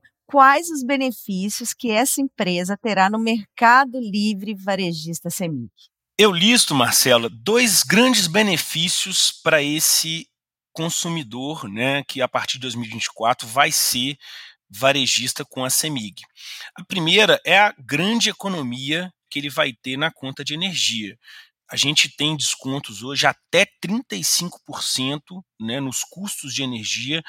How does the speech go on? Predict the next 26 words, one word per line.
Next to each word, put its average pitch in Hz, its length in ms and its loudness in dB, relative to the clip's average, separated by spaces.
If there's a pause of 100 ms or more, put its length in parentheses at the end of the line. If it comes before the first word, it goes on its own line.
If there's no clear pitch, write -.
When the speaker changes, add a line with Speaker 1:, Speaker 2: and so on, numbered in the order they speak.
(300)
Speaker 2:
que 285 60 -12
a 269 40 -4
gente 240 200 2
sabe 165 420 6
que 151 640 -10
todos 156 280 -14
os 147 140 -10
empresários 123 960 2
do 107 100 -18
Brasil, 110 640 -8
eles 123 180 -4
estão 139 340 -4
procurando 143 760 -4
a 123 80 -10
redução 127 420 -6
de 123 120 -10
custos, - 500 -16
né? 113 180 -6 (800)
E 262 140 6
a 285 80 6
segunda 165 760 2 (120)
grande 226 440 2
vantagem 170 760 2
de 120 100 -6
ser 131 300 -4
varejista 120 760 -6